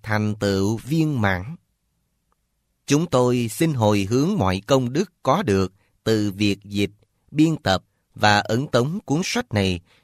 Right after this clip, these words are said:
cho cha mẹ sinh thời, cùng tất cả những ai hữu duyên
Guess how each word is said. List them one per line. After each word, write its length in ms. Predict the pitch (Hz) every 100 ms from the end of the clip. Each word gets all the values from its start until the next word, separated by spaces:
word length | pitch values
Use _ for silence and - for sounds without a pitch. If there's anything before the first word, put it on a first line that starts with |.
| _
cho 320 | 131 127 120
cha 240 | 113 160 151
mẹ 300 | 113 92 98
sinh 260 | - 156 139
thời, 380 | 104 95 90 - _ _ _ -
cùng 280 | 117 117 110
tất 220 | - 233 -
cả 220 | 101 113
những 240 | 120 127
ai 380 | - 131 131 120
hữu 220 | 101 98
duyên 460 | 135 131 131 127